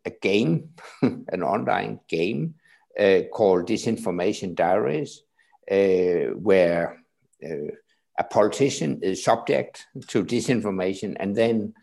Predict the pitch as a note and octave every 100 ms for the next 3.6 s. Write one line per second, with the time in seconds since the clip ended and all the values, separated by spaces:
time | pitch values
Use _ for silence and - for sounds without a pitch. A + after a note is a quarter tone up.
0 | _ _ _ - F#2+ F#2 F2+ E2 E2 E2
1 | _ _ _ _ - E2 D#2+ D2+ C#2+ C#2+
2 | - A2 G#2 G2 F2 G2+ - - - -
3 | _ F#2 F2+ A2 A#2 A#3